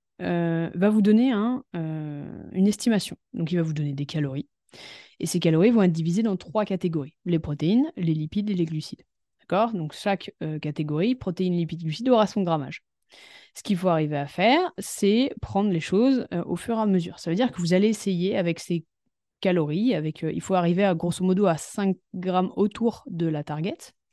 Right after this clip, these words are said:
Et donc, vous allez essayer d'atteindre de manière le plus proche possible vos objectifs quotidiens. Vous faites ça pendant deux semaines.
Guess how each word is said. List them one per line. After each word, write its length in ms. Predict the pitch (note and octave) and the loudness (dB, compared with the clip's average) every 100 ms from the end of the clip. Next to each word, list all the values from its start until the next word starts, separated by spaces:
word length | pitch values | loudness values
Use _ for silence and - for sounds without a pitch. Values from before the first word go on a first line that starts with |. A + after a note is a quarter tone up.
| - - - - - | -20 -18 -18 -20 0
Et 100 | F#3 | 6
donc, 220 | A#3 D#4 | 10 10
vous 120 | A#3 | 10
allez 160 | G#3 A3+ | 8 8
essayer 460 | B3+ G3+ G#3 G3+ B3 | 6 4 2 4 4
d'atteindre 460 | F#3+ G3+ A#3 A#3+ - | 2 2 -2 -2 -2
de 140 | E3+ | -2
manière 420 | F3+ E3+ E3 D#3+ | 0 0 -2 -2
le 120 | E3 | -2
plus 160 | D#3 E3+ | -2 -4
proche 280 | - A#3+ - | -2 -2 -2
possible 640 | - D#3+ - A#3+ - - | -4 -4 0 2 2 -2
vos 480 | E3 E3 G3+ A3+ F3 | -2 2 2 2 0
objectifs 400 | F3 F3 - B3+ | 0 0 0 -2
quotidiens. 380 | - F#3+ D#3+ - _ _ _ _ _ - - - - | -2 -2 -4 -8 _ _ _ _ _ -20 -20 -16 -4
Vous 60 | |
faites 140 | D#3+ G#3 | 2 6
ça 120 | C#4+ | 6
pendant 160 | C4 G#3+ | 8 6
deux 140 | G#3 | 6
semaines. 240 | - D3+ | 2 -2